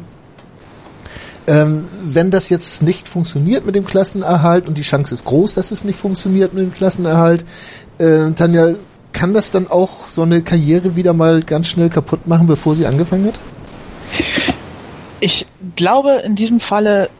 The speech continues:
Speaker 2: ist er relativ gefeit davor, weil wenn es, wenn die Mannschaft jetzt nicht gerade noch grottiger spielt als unter Bernd Hollerbach,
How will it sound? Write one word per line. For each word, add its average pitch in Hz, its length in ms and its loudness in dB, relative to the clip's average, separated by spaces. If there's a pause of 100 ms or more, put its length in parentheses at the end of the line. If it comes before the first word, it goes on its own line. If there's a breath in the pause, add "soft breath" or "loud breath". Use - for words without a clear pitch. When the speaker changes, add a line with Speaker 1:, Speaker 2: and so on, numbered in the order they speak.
(120)
Speaker 2:
ist 202 160 -4
er 185 240 0
relativ 190 720 -4 (220)
gefeit 165 420 -4
davor, 151 400 -4
weil 156 320 0 (340)
wenn 185 540 2 (160)
es, - 300 -6 (400)
wenn 214 160 2
die 233 80 4
Mannschaft 233 340 0
jetzt 220 160 -8
nicht 220 180 -6
gerade 208 220 -2
noch 208 280 -2
grottiger 196 480 -2
spielt - 420 -4
als 180 180 -2
unter 185 280 -2
Bernd 175 220 -2
Hollerbach, 175 440 0